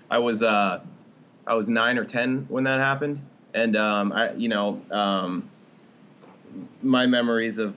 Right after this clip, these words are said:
of Pakistan really more speak to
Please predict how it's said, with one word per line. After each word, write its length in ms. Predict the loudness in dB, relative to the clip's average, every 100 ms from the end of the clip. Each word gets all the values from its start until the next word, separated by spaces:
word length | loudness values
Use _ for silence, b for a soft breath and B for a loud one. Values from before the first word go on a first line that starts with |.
| -4
of 260 | -2 -2 -8 -20 -20 -20 -20 -20 -6
Pakistan 520 | -2 -2 0 0 0
really 300 | 0 2 2
more 260 | 0 0 0
speak 400 | -2 -4 -4 -4
to 420 | -2 0 2 0